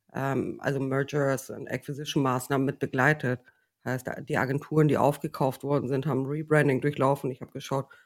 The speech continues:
„Okay, wie kann ich das Recruiting-Team, ähm, entsprechend zentralisieren?“ Und ich für mich das Gefühl habe: „Hey, Unternehmen, ähm, ihnen fehlt's oft an, an einer Begleitung, wenn wir über Transformation und Change sprechen.“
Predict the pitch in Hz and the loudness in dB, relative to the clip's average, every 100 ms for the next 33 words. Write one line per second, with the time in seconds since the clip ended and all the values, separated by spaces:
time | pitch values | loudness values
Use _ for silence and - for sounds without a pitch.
0 | _ _ - - 131 - - 147 143 147 | _ _ -12 -4 -4 -4 -2 0 0 -2
1 | 135 - 131 - 156 156 135 - 143 147 | -10 -12 -16 -16 -4 -2 -2 -4 0 0
2 | 143 _ _ _ _ _ _ 143 135 123 | -2 _ _ _ _ _ _ -6 -2 -2
3 | 117 - - 139 131 139 131 139 135 120 | -4 -6 -4 -4 -2 -4 -2 0 -2 -2
4 | 127 151 135 170 170 _ _ _ _ _ | 0 2 4 2 -2 _ _ _ _ _
5 | - 143 139 139 123 147 151 147 147 135 | -10 -4 -2 0 -2 -4 0 0 0 -2
6 | 147 - 147 139 123 - 139 117 139 147 | -4 -4 0 0 -2 0 0 2 0 0
7 | 143 156 160 156 - _ _ _ _ - | 4 6 4 2 -6 _ _ _ _ -10
8 | 143 139 135 135 107 143 - 156 143 - | -4 -2 0 -2 -4 -8 2 2 2 -2
9 | - 160 156 - _ _ _ _ - 110 | 2 2 2 -8 _ _ _ _ -16 -4
10 | 123 151 - - 120 120 151 151 151 151 | 2 2 0 -2 0 4 4 4 2 4
11 | 151 156 156 147 139 131 117 139 139 - | 4 4 2 2 2 2 2 0 0 0
12 | 135 - 135 131 - 139 113 - 147 139 | -2 -2 -4 -6 -2 -2 0 -2 0 0
13 | 127 - - 120 - 131 | -2 -8 -8 -8 -6 -14